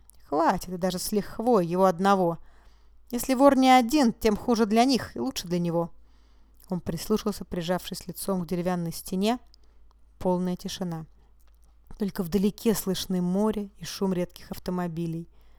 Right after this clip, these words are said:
"Какой там вор, чтоб его", подумал сержант.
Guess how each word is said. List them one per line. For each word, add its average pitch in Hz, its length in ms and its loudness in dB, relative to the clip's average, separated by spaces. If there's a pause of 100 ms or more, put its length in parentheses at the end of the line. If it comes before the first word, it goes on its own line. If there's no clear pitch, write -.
(720)
"Какой - 500 -6
там 349 300 -2
вор, 240 360 0
чтоб - 280 -8
его", 165 200 -4
подумал 170 380 -6
сержант. 170 600 -6